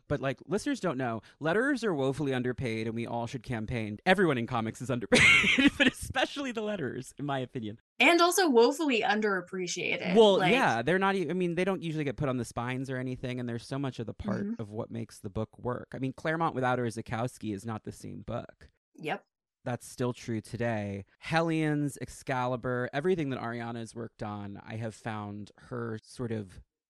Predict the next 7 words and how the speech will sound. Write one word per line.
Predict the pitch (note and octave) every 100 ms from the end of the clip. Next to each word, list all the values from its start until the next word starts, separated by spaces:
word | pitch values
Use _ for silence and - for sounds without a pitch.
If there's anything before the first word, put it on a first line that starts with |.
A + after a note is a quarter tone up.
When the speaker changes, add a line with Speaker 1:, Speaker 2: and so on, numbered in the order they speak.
| _ _
Speaker 1:
fluid | - - C#3+ C#3 C3+ B2+
style | - C3+ A2+ A2+ A#2
of | A2+ A2
lettering | A2 A2+ A2+ A2+ A2+
and | A2+ G#2+
sound | G#2+ A2
effect | A2 A#2 A#2 - -